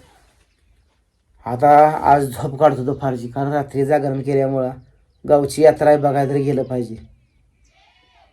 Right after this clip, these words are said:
बरोबर आहे का नाही? लेकरा-, लेकरं आहे ती, मला लेकरं किती खुश झाली, तुम्ही काल बघितलं, दिवसभर नाद लावले, "पप्पा न्या, पप्पा न्या,"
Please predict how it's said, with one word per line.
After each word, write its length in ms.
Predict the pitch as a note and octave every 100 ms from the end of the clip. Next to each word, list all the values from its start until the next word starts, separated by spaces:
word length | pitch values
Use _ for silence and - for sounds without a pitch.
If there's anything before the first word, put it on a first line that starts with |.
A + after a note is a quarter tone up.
| _ -
बरोबर 300 | C#3 C#3 B2+
आहे 100 | B2+
का 80 |
नाही? 220 | B2 A#2+ C#3
लेकरा-, 400 | C#3+ C#3+ D#3+ E3+ -
लेकरं 400 | D3+ E3 E3 D#3+
आहे 120 | F3+
ती, 60 | F3+
मला 160 | F3
लेकरं 300 | F3 F3+ F3+
किती 220 | F3 F#3 -
खुश 160 | F3
झाली, 180 | E3+ D#3+
तुम्ही 220 | D#3 D#3
काल 180 | D3 C#3+
बघितलं, 440 | C3+ C3+ C3 A#2+ B2 - _ _ _ _ _ _ _ _ _
दिवसभर 480 | C3 D3+ E3 D#3+ E3
नाद 180 | E3 D3
लावले, 200 | D#3 D3
"पप्पा 260 | C#3 B2
न्या, 140 | C#3 C#3
पप्पा 300 | C3 A#2+ B2+
न्या," 180 | B2